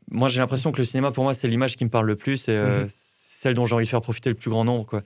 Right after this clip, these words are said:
Speaker 1: Non, moi, le Graal, ce serait de faire un, un ultime plan séquence, euh, en Alsace, tu vois. Euh, mais qu'on, justement, qu'on, qu'on arrive dans cette époque un petit peu. C'est vrai que les gangsters, on a l'habitude de les voir, euh, aux States, et cetera. Mais
Speaker 2: Mhm.
Speaker 1: moi, là, je suis sur un projet de,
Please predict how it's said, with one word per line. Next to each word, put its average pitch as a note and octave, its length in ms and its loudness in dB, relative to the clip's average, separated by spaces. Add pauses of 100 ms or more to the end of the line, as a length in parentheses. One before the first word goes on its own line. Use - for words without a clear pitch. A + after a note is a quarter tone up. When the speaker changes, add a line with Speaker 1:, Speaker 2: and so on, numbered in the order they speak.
(180)
Speaker 1:
Non, D3 60 6
moi, D#3 120 4
le D3+ 100 2
Graal, D#3 200 4
ce D3+ 120 -4
serait C3 160 2
de B2 40 -2
faire C3 160 4
un, A2+ 560 2
un B2 140 2
ultime C#3 340 0
plan C#3 200 0
séquence, D3 640 -2 (100)
euh, A#2 720 2
en A2+ 160 0
Alsace, B2+ 420 0
tu - 80 0
vois. B2+ 120 2 (720)
Euh, A2+ 160 4
mais A#2+ 140 2
qu'on, - 240 -14 (180)
justement, E3+ 280 2
qu'on, D#3 180 0
qu'on C#3+ 200 -2
arrive D3+ 200 2
dans C#3 120 0
cette D3 200 0
époque D#3+ 300 0
un C3+ 80 -2
petit - 160 -20
peu. - 60 -20 (400)
C'est - 60 -20
vrai E3+ 80 4
que E3+ 60 0
les E3+ 60 2
gangsters, D3+ 380 2
on C3 140 0
a B2 40 0
l'habitude A#2 420 -2
de A#2 60 -2
les A#2 40 4
voir, A#2 200 2
euh, A2 160 0
aux - 20 0
States, D3+ 380 0
et - 40 -8
cetera. D3 260 0
Mais C#3 40 2
Speaker 2:
Mhm. C3+ 60 4
Speaker 1:
moi, C#3+ 100 2 (220)
là, C3 100 0
je B2 60 -2
suis C3+ 100 -4
sur C3 160 0
un A#2+ 60 4
projet C3+ 320 0
de, A2 420 0